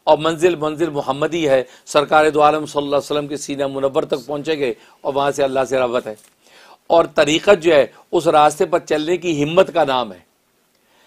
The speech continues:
बस यही समझें कि रास्ता हो, चलने की हिम्मत ना हो, तो भी मंजिल नहीं मिलती। चलने की हिम्मत है, लेकिन रास्ता नहीं है, तो भी मंजिल नहीं मिलती। हाँ, चलने की हिम्मत भी हो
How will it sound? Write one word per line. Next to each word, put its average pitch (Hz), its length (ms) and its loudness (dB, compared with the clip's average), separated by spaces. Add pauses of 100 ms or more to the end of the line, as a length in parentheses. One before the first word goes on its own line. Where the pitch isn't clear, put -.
(260)
बस 151 240 -4 (100)
यही 180 200 2
समझें 180 420 2 (260)
कि 156 100 4
रास्ता 147 440 6
हो, 185 200 10
चलने 170 360 0
की 165 140 -4
हिम्मत 151 320 0
ना 180 100 2
हो, 180 320 6 (200)
तो 165 140 4
भी 175 100 4
मंजिल 165 340 -2
नहीं 160 100 -4
मिलती। 151 440 -6 (300)
चलने 160 300 2
की 165 160 0
हिम्मत 175 340 2
है, 180 80 8
लेकिन 165 220 4
रास्ता 135 400 4
नहीं 180 240 0
है, 139 240 -2 (340)
तो 165 120 4
भी 175 120 6
मंजिल 165 320 -2
नहीं 156 100 -6
मिलती। 151 440 -2 (200)
हाँ, 151 160 4
चलने 156 380 2
की 160 140 -2
हिम्मत 156 340 -2
भी 180 140 -4
हो 196 240 4